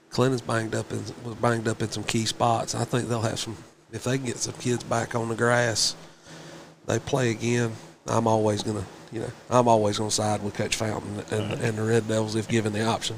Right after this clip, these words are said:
Speaker 1: So I, I think they could see each other again, and if, uh, if that happens, it'll be another big game.
Speaker 2: It'd be fun to watch. How do the kids react to you being there?
Speaker 1: Oh, it was great seeing the kids. You know, the kids, um, I, I love those kids to death, and,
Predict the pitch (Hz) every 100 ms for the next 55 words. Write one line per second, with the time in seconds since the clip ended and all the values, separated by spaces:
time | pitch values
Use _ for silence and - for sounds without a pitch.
0 | - 113 104 - - - - - - -
1 | 113 117 113 110 123 110 104 107 - 117
2 | 107 110 110 107 107 113 113 104 101 104
3 | - - - - - - - 120 - -
4 | _ _ _ _ _ _ - 104 110 104
5 | 110 110 104 107 101 107 110 107 107 104
6 | 110 107 113 117 113 - - _ _ _
7 | _ _ - 120 98 - 110 104 104 107
8 | - 131 117 123 117 113 107 98 110 98
9 | 98 98 90 - - - - - - -
10 | 196 123 107 113 113 - 120 110 104 -
11 | 107 104 104 107 127 - 113 107 107 104
12 | 104 107 104 - _ - 113 110 110 110
13 | 107 110 104 107 - 107 104 - - 113
14 | 107 - 107